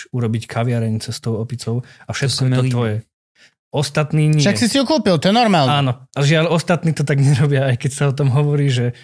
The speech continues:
Speaker 1: si
Speaker 3: Ja keď si
Speaker 1: kúpiš a
Speaker 3: kúpim
Speaker 1: vlastníš
Speaker 3: ko-,
Speaker 1: to.
Speaker 3: obraz Kolára, tak mám právo si ho zavesiť na stenu u seba v, v galérii.
Speaker 1: Ešte, ešte bolo,
Speaker 3: Je
Speaker 1: myslím,
Speaker 3: môj.
Speaker 1: bolo musl-, myslím aj, že česká nejaká galéria, teraz by
Speaker 2: Mhm.
Speaker 1: som povedal blbosť, keby som povedal, ktorá, lebo netuším,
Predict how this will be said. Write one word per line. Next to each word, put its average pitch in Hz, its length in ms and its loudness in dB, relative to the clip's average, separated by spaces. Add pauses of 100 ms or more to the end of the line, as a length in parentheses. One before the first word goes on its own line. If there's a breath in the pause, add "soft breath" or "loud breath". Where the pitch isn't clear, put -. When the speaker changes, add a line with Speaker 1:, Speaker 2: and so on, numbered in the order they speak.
(380 loud breath)
Speaker 1:
si - 80 -8
Speaker 3:
Ja 165 160 0
keď - 80 2
si - 0 -
Speaker 1:
kúpiš 147 160 4
a 139 80 2
Speaker 3:
kúpim 139 60 2 (180)
Speaker 1:
vlastníš 175 160 2
Speaker 3:
ko-, - 80 -2
Speaker 1:
to. 170 80 2
Speaker 3:
obraz 185 300 2
Kolára, 143 500 2
tak 196 160 -2
mám 160 240 2
právo 131 240 0
si 180 160 0
ho 180 80 4
zavesiť 151 400 2
na 160 160 2
stenu 185 400 0
u 147 160 0
seba 170 240 0
v, 180 120 -2 (200)
v 175 140 -2
galérii. 180 420 2
Speaker 1:
Ešte, 104 140 -4
ešte 180 180 0
bolo, 190 160 2
Speaker 3:
Je 185 160 2
Speaker 1:
myslím, 180 80 4
Speaker 3:
môj. 220 240 2
Speaker 1:
bolo 170 240 0
musl-, 175 320 -2
myslím 165 320 0
aj, 131 180 -2
že 123 140 0
česká 160 320 -4
nejaká 135 320 -2
galéria, 101 320 -4
teraz 113 240 -8
by - 160 -14
Speaker 2:
Mhm. 131 140 2
Speaker 1:
som 143 100 -2
povedal 117 240 -4
blbosť, 127 340 -2
keby 110 200 -6
som 110 180 -6
povedal, 110 240 -4
ktorá, 120 240 -6
lebo 98 160 -4
netuším, 104 480 -4